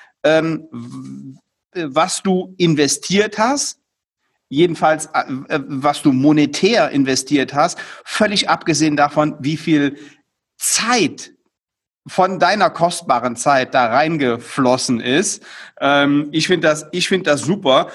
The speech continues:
ähm, dass, dass du das machst und dass du, ähm, so ein Ding auf die Beine gestellt hast. Abgesehen davon ist ein richtig, eine richtig, richtig gute Sache bei rausgekommen. Dank dir für deine Zeit, Gregor.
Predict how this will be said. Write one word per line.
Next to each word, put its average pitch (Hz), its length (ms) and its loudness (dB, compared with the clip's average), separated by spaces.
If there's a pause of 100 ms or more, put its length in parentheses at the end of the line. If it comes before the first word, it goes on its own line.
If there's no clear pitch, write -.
(200)
ähm, 139 380 0
dass, 139 440 -2
dass 143 220 -2
du 156 80 -4
das 139 220 0
machst 147 320 2
und 143 160 -4
dass 139 180 -2
du, 139 260 0
ähm, 135 280 0
so 135 100 0
ein 151 80 4
Ding 175 140 0
auf 143 140 -2
die 143 100 2
Beine 123 240 2
gestellt 117 440 0
hast. 127 280 0 (240)
Abgesehen 139 480 0
davon 131 380 0
ist 131 260 -8
ein 127 160 -6
richtig, 123 420 -4 (180)
eine 131 160 0
richtig, 185 480 0
richtig 139 460 -2
gute 208 380 2
Sache 147 500 0 (260)
bei 131 200 2
rausgekommen. 110 720 -4 (540)
Dank 214 220 0
dir 254 120 0
für 226 120 -4
deine 196 240 -2
Zeit, 202 380 0 (220)
Gregor. 214 560 0